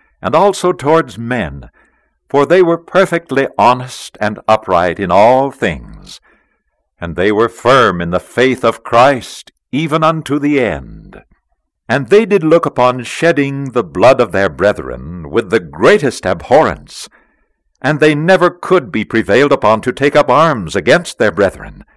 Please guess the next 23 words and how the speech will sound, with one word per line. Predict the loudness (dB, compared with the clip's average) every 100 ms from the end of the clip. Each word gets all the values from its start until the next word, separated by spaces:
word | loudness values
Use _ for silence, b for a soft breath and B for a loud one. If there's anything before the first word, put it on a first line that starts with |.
| _ _ _ _ _ -8
And | -4 0
they | 0
never | 2 2 4
did | 4 4
look | 2
upon | 2 0 0 2
death | 2 2 0
with | -2
any | 0 -2 -2
degree | -6 -2 2 2
of | -2
terror, | 0 2 2 0 -4 -12 b b b b 0
for | 2
their | 4 4 4
hope | 2 2 2 -2 -4
and | -2 -2
views | 2 4 4 0
of | -2 -2
Christ | 2 4 2 -2 -10 -4
and | 0
the | 2
resurrection. | 4 4 2 0 -2 -8 -10 -12 -16 _ _ _ _ 0
Therefore, | 2 2 2 2 2